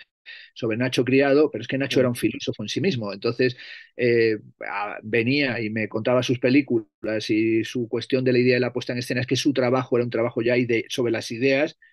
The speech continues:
Speaker 1: y tenía obsesión por la filosofía. Entonces había momentos en los que estábamos, es-, eh, éramos dos conjuntos, ¿no? Como los famosos diagramas de Boole, dos conjuntos que teníamos no solamente algunos espacios de intersección,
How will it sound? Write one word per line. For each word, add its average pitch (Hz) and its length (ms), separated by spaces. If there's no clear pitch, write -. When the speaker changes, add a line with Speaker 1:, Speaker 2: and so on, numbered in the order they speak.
Speaker 1:
y 110 140
tenía 120 560
obsesión 135 580
por 107 160
la 101 80
filosofía. 143 640
Entonces 117 300
había 131 180
momentos 127 500
en 120 140
los 113 160
que 117 280
estábamos, 127 680
es-, - 260
eh, 110 200
éramos 135 300
dos 139 140
conjuntos, 151 680
¿no? 156 140
Como 131 160
los 117 120
famosos 117 380
diagramas 120 480
de 123 100
Boole, 170 260
dos 135 120
conjuntos 156 440
que 131 140
teníamos 131 480
no 135 220
solamente 165 800
algunos 156 440
espacios 131 480
de 127 80
intersección, 120 760